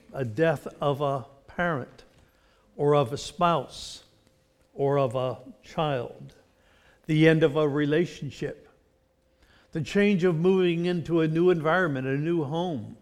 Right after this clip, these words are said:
a new state, even attending a new church. And the list goes on and on.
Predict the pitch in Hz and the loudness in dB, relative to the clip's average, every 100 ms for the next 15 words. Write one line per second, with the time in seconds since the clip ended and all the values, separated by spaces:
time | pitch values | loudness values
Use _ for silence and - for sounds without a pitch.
0 | _ _ - 170 147 151 143 - 165 160 | _ _ -10 -4 -2 -4 -6 -6 -2 0
1 | 131 - - _ _ _ _ _ _ - | -2 -8 -20 _ _ _ _ _ _ 0
2 | 220 233 196 - 196 202 190 185 175 170 | 2 2 0 -2 -2 0 0 -2 -2 -2
3 | 196 180 - 226 - - - - _ _ | -4 -6 -2 -2 -2 -8 -20 -20 _ _
4 | _ _ _ _ _ - 147 170 156 185 | _ _ _ _ _ -4 0 2 2 2
5 | - - 165 147 - 160 156 151 143 - | -2 -2 0 0 -4 -6 -4 -4 -6 -8
6 | 135 135 139 135 104 107 | -6 -4 -2 -2 -4 -10